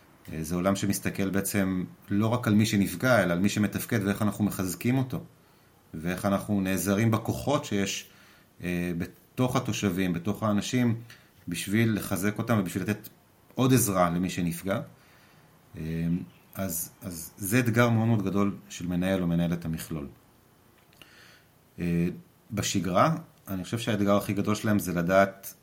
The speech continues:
להתכונן ביחד ולהיערך ביחד. אה, גם כי השגרה היא שוטפת והיא קשה,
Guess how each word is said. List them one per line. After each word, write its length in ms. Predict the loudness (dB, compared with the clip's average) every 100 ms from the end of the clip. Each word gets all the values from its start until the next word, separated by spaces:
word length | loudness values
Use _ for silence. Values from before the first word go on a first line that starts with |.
| _ -8
להתכונן 580 | -6 -6 -4 0 2 4
ביחד 420 | 4 2 0 -2 -2
ולהיערך 560 | 0 2 4 2 0 -2
ביחד. 400 | -2 -2 -2 -8 -12 _ _ _ _ _ -14
אה, 60 | -10 -6
גם 220 | 0 0
כי 120 | 2
השגרה 360 | 0 2 2 4
היא 80 | 2
שוטפת 480 | 2 -2 -2 -2 -4
והיא 220 | -2 -2
קשה, 360 | -2 -4 -2